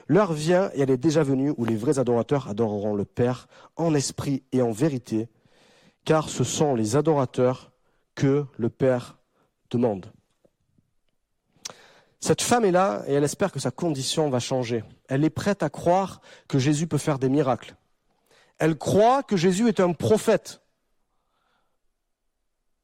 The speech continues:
Mais tout ça n'est toujours pas en lien avec ce qui lui a été promis au début, la source d'eau vive,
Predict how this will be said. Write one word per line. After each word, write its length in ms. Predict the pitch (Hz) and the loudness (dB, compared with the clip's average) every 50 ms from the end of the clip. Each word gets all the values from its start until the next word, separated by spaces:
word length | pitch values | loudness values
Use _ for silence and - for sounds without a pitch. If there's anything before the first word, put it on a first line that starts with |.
| _ _ | _ _
Mais 80 | 131 127 | -8 -4
tout 100 | - 185 | -4 -2
ça 160 | - - 247 | 0 0 0
n'est 100 | 220 170 | 0 -2
toujours 300 | - - 214 208 185 - | -2 -2 -2 -2 -2 0
pas 120 | - 196 180 | 0 2 2
en 120 | 175 165 | 2 2
lien 380 | 160 160 175 190 208 214 196 - _ - | 2 2 0 0 0 -2 -8 -14 _ -8
avec 500 | 131 123 120 147 147 - - - - _ _ _ _ _ _ _ | -6 -4 -2 -2 -2 -2 -6 -12 -20 _ _ _ _ _ _ _
ce 120 | - - | -20 -16
qui 100 | - 135 | -12 -4
lui 80 | 127 135 | 0 0
a 60 | 135 | 0
été 160 | 131 - 135 | 0 0 -4
promis 340 | - - - 139 151 156 156 | -8 -4 -2 0 2 4 4
au 80 | 151 147 | 4 2
début, 380 | 139 143 135 131 139 156 151 - _ _ _ _ _ _ _ _ | 2 0 0 0 -2 -2 -2 -4 _ _ _ _ _ _ _ _
la 160 | 117 120 120 | -4 -4 -4
source 560 | - - - - - - 151 139 - - - | -4 -6 -6 -6 -4 -4 -4 -4 -4 -8 -10
d'eau 160 | 123 110 120 | -6 -4 -4
vive, 460 | 117 110 113 139 147 151 139 139 143 | -6 -4 -4 -6 -6 -6 -6 -8 -10